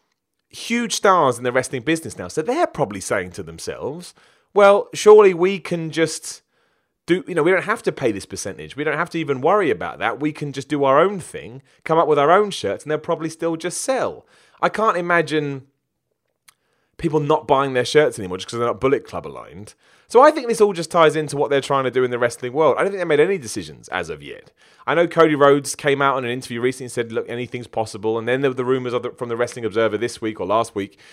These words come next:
saying there's actually unrest in the New Japan locker room because there's new management and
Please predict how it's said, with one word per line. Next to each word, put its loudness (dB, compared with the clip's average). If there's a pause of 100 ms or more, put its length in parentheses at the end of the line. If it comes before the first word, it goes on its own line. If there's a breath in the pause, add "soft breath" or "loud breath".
(140 loud breath)
saying 0
there's -2
actually 0
unrest -2
in 0
the -4
New -8
Japan -12
locker -12
room -12
because -16
there's -10
new -14
management -2
and -10